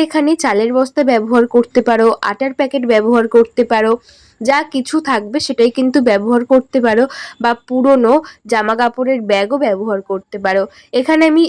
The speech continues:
এই ব্যাগটাকে কেটে দিয়েছি, আর দেখতেই পাচ্ছ কতটা বড় হয়ে গেছে। এটা দিয়েই কিন্তু আমি তৈরি করব।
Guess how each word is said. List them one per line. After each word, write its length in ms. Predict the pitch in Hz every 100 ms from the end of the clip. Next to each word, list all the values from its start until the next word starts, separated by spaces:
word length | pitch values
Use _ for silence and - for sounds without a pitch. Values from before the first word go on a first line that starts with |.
| -
এই 80 | 254
ব্যাগটাকে 680 | 233 226 214 - - 285 277 -
কেটে 220 | 226 262
দিয়েছি, 340 | 269 277 269 311
আর 60 | 220 214
দেখতেই 320 | 214 269 269
পাচ্ছ 260 | 233 220 - -
কতটা 300 | 202 220 262 240 202
বড় 180 | 196 247
হয়ে 260 | 247 226 220 214
গেছে। 300 | 214 - 370 - - -
এটা 200 | 240 262
দিয়েই 280 | 247 254 262
কিন্তু 300 | 262 262 254 349
আমি 180 | 302 339 285
তৈরি 260 | 190 196 -
করব। 240 | 202 196